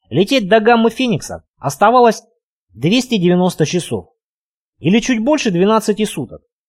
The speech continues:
Бишоп, естественно, спать не укладывался. Электронно-биологический организм не нуждался в отдыхе, и андроид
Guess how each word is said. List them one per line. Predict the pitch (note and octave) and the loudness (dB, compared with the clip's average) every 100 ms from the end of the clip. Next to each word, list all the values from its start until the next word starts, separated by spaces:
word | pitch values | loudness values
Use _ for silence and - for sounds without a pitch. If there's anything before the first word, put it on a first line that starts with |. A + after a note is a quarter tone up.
| _ _ _ _ _ _ _ _ | _ _ _ _ _ _ _ _
Бишоп, | A#2 D#3+ G#3+ - C#3 | -6 0 0 0 -4
естественно, | F3+ - A3 - A#2 G#2 | -4 -2 -4 -4 -6 -10
спать | A2+ C#4 C#4 | -6 -2 -2
не | C4+ | 0
укладывался. | B3+ G#3 C#3 G#2 - - - _ _ _ _ _ _ _ | -2 2 2 0 -10 -18 -20 _ _ _ _ _ _ _
Электронно-биологический | C#3+ G#3 - D4 C#4 A#3 B3 B3 A#3+ A#3+ - G3+ A3 A3 | 0 0 2 0 0 2 4 4 4 0 -6 -8 -6 0
организм | G3+ G3+ A#3+ C#4 F#3+ A2 | 0 2 0 0 -4 -4
не | C3+ | -2
нуждался | A3+ C4 B3 G3+ - | 0 0 2 0 0
в | C#3+ | -2
отдыхе, | C#3 G#2+ - - _ _ _ | -2 -6 -16 -20 _ _ _
и | A#2+ | -2
андроид | G3 C4 C#4+ C#4+ E3+ | 0 2 0 0 0